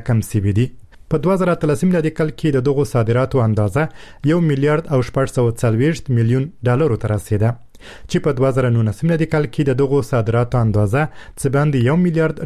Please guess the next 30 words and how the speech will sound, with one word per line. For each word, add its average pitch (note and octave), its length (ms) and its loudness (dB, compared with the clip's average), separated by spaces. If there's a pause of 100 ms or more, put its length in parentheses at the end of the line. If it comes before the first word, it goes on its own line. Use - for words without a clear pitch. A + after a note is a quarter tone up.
ډالرو D3 320 2 (360)
او A#2+ 100 4 (100)
په A2 100 0
دوه A2+ 200 2
زره A2+ 180 0
شلم C#3+ 200 2
میلادي E3+ 280 0
کال D#3 100 0
کې D#3 400 0
اندازه C#3 380 2 (420)
اته D3+ 240 -2
سوه C#3+ 220 2
نه D3+ 320 0
اتیا D3+ 320 -2
میلیون B2 480 2
ډالرو A#2 480 2
ته A#2 220 2
راکمه G#2+ 440 0
سوه. C3 200 -2 (440)
د D#3 60 -2
افغانستان F#3+ 340 0
حکومت E3 480 0
شکایت D3+ 440 -2
لري C#3+ 160 0
چې - 140 -4 (120)
پاکستان A#2+ 480 0
هر - 100 0
کال A2 260 0
د G#2 60 0
افغانستان A2+ 640 0